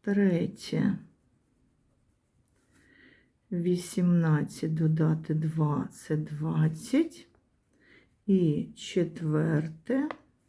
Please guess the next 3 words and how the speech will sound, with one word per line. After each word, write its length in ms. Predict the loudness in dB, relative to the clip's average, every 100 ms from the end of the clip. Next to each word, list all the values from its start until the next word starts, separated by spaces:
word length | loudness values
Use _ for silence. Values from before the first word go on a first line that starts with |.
| _ _ _ _ _ _ _ _ _ _ _ _ _ _ _ _ _ _ _ _ _ _ _ _ _ _ _ -6
Вісімнадцять 1300 | 0 2 2 -2 0 2 4 4 4 0 -4 -6 -4
додати 680 | -4 -2 0 -2 -4 -10
три — 460 | -8 -4 -2 -2